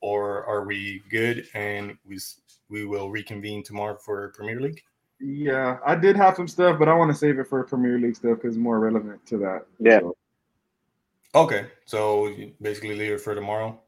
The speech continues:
Speaker 2: Yes, sir.
Speaker 1: Gotcha, gotcha. Well, y-, do you wanna do the honors?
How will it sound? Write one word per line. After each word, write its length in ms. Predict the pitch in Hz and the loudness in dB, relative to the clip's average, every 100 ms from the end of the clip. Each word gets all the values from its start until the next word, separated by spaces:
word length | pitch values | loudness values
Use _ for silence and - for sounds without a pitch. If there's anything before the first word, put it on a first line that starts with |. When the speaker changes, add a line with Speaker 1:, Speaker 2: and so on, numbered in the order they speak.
| _ _ - | _ _ -6
Speaker 2:
Yes, 260 | 101 95 | -4 -4
sir. 460 | - 127 117 104 101 _ _ _ _ - | -2 0 2 2 -4 _ _ _ _ -20
Speaker 1:
Gotcha, 280 | 95 95 110 | -14 -12 -6
gotcha. 580 | 107 113 - 107 101 101 | -4 -4 -4 -6 -6 -4
Well, 140 | 104 | -4
y-, 220 | 107 107 95 98 | -2 -4 -8 -12
do 80 | |
you 160 | 107 110 | -8 -4
wanna 400 | 110 110 107 107 - | -4 -4 -4 -6 -10
do 320 | 98 107 117 | -12 -4 -2
the 120 | 110 | -2
honors? 580 | 101 110 131 156 170 - | -2 0 0 -2 -6 -12